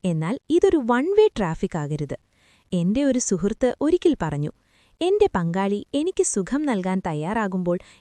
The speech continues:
എനിക്ക് അവളോട് ബഹുമാനം തോന്നും. എന്നാൽ അവൾ അത് ആസ്വദിക്കുന്നില്ല എന്ന് തോന്നുമ്പോൾ എനിക്ക് കുറ്റബോധവും തോന്നും." ഇതാണ് ഫെയർ പ്ലേയുടെ പ്രസക്തി. നിങ്ങൾ പങ്കാളിക്ക് നാവുകൊണ്ട് സുഖം നൽകുമ്പോൾ അത് നിങ്ങൾ അവർക്ക് നൽകുന്ന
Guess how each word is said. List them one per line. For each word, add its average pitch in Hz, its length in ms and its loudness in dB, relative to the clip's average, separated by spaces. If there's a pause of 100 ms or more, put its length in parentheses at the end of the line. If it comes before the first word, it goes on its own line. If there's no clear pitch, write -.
എനിക്ക് 370 280 2
അവളോട് 165 360 2
ബഹുമാനം 208 640 0
തോന്നും. 156 260 0 (440)
എന്നാൽ 170 340 -4 (180)
അവൾ 330 260 2
അത് 247 140 2
ആസ്വദിക്കുന്നില്ല 254 880 0
എന്ന് 170 280 -2
തോന്നുമ്പോൾ 180 440 0 (280)
എനിക്ക് 330 320 0
കുറ്റബോധവും 202 800 2
തോന്നും." 143 240 0 (640)
ഇതാണ് 202 420 2
ഫെയർ 320 440 0
പ്ലേയുടെ 156 440 0
പ്രസക്തി. - 420 -2 (540)
നിങ്ങൾ 185 340 2 (100)
പങ്കാളിക്ക് 226 680 0
നാവുകൊണ്ട് 269 540 2
സുഖം 226 400 0
നൽകുമ്പോൾ 165 480 0 (300)
അത് 339 240 2
നിങ്ങൾ 226 260 2
അവർക്ക് 180 340 -2
നൽകുന്ന 180 460 0